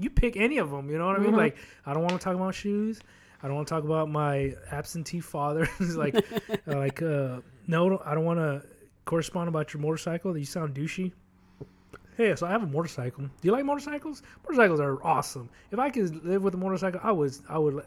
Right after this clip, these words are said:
Speaker 1: totally marry a motorcycle. What about you? Motorcycles." <laughs>
Speaker 2: You like motorcycles?
Speaker 1: "Motorcycles." And she's like, "My dad died when I was five from motorcycle accident." Like, "Ooh, uh, wanna go back to
Speaker 2: Back
Speaker 1: my
Speaker 2: and away
Speaker 1: place?"
Speaker 2: now.
Speaker 1: Yeah, yeah.
Speaker 2: <laughs>
Speaker 1: Back and away. Um,
Speaker 2: Mm.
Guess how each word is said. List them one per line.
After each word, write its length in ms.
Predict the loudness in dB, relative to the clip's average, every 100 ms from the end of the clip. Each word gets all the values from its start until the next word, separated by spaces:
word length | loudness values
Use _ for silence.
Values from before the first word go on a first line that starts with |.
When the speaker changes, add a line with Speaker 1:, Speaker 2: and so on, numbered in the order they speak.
| -4
Speaker 1:
totally 300 | 0 2 2
marry 180 | 0 -2
a 40 |
motorcycle. 540 | -2 -6 -8 -10 -12 -16 -20 -14
What 80 | -6
about 200 | 0 2
you? 280 | 4 2 0 -6 -20 -6
Motorcycles." 580 | -2 -2 -2 -4 -4 -4 -4
<laughs> 40 | -4 -6 -2 -2 -2 -6 -10 0
Speaker 2:
You 80 | 2
like 120 | 4
motorcycles? 580 | 2 0 -6 -10 -12 -18 -16 2 8
Speaker 1:
"Motorcycles." 580 | 10 12 10 10 6
And 100 | 2
she's 140 | -4 -4
like, 240 | -6 -8 -16 -20 -20 -16 -6
"My 60 | 0
dad 260 | 4 4
died 400 | 4 6 6 4 -4 -18 -8 -2
when 140 | 0
I 60 | 0
was 120 | -2
five 400 | 0 2 2 0
from 160 | -4 -2
motorcycle 360 | -2 0 -2 -2
accident." 220 | -4 -6 -10
Like, 40 | 0 8
"Ooh, 840 | 12 12 12 10 10 10 8 6
uh, 240 | 2 -4 -10 -12 -16 -20 -20 -20 -18 -18 -18 _ -10
wanna 120 | -4
go 60 | -2
back 140 | -2
to 20 | 0
Speaker 2:
Back 60 |
Speaker 1:
my 60 | 0
Speaker 2:
and 60 | 4
away 180 | 4 4
Speaker 1:
place?" 40 |
Speaker 2:
now. 480 | 0 -2 2 4 4 0
Speaker 1:
Yeah, 60 |
yeah. 520 | 6 8 8 4 4 -6
Speaker 2:
<laughs> 40 |
Speaker 1:
Back 240 | -6 -4 -2
and 140 | -2 0
away. 520 | 2 0 -2 -10 -14 -12 -2
Um, 120 | 2
Speaker 2:
Mm. 300 | 4 2 -6